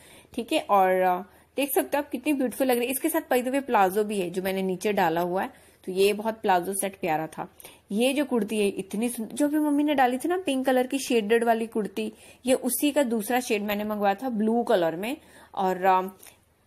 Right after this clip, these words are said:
घेर देखो आप जरा इसका, my God, so beautiful।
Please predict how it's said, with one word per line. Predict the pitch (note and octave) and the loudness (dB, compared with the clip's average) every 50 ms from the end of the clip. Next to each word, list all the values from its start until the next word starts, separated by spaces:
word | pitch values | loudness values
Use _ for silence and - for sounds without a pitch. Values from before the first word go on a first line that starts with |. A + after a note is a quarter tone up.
| - _ - | -20 _ -2
घेर | A3 G#3 A#3+ C#4 D4+ E4 D#4+ | 0 2 4 4 6 4 6
देखो | D4 C4 A#3 - C4 | 4 2 2 2 0
आप | C#4 D4 B3+ | 0 0 2
जरा | A#3+ C4 B3 A#3+ | 2 2 2 2
इसका, | A3 G#3 - - G#3 F3+ F3+ - - _ _ - | 0 0 -2 -2 -2 -2 -2 -4 -14 _ _ -8
my | G#3 G#3 G#3 G#3+ G3+ | -4 -2 -2 -2 0
God, | G3 A3+ A3 G#3 | 0 0 0 0
so | G#3 - B3+ B3+ A#3+ | 0 2 2 2 4
beautiful। | G#3+ A#3 A3 - G#3 G3+ G3 | 4 0 0 0 0 0 -2